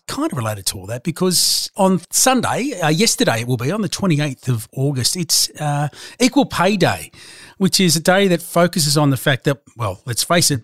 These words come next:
we still don't have equal pay when it comes to men and women. And it's still a fight that's going on, one that should have been resolved a long time ago, Sally, but remains an issue that, if anything, if the pandemic has taught us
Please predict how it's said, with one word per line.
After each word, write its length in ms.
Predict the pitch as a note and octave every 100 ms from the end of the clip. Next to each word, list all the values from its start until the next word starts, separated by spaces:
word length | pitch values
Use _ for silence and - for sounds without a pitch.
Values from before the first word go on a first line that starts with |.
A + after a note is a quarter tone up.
| _
we 100 | E3+
still 260 | F#3 - G#3
don't 280 | D#3+ E3 -
have 320 | D#3 B2 B2 -
equal 260 | C#3+ C3+
pay 280 | - C#3+ A2+
when 140 | A#2+
it 80 | A#2
comes 280 | - B2 A#2
to 100 | -
men 180 | A#2+ A#2
and 120 | A2
women. 220 | C#3 A#2
And 100 | C3
it's 120 | C#3+
still 220 | - B3 F#3+
a 40 |
fight 300 | - C#3+ B2+
that's 140 | B2+
going 320 | - B2+ A#2 C3
on, 200 | C3 C3
one 200 | C#3 C3
that 160 | B2+
should 220 | - F#3
have 120 | D3+ B2+
been 200 | C#3 B2
resolved 340 | B2 B2 A#2+
a 40 |
long 200 | A#2+ A2+
time 260 | A#2 G#3+ A#3
ago, 200 | C3+ A#2+
Sally, 420 | A2 A2+ B2 A3 - - - - -
but 180 | E3 -
remains 880 | D3+ C#3 C3+ C3+ C3 B2 - - - -
an 120 | - -
issue 340 | F3+ - B2
that, 120 | C#3+
if 100 | C3 D3+
anything, 720 | C4 F4 E4+ - G2 G2 B3 F4 - _ _ _ -
if 140 | -
the 80 | G3+
pandemic 480 | - A3 F#3+ B3 A#3+
has 120 | F3+
taught 240 | - G3+
us 120 | D#3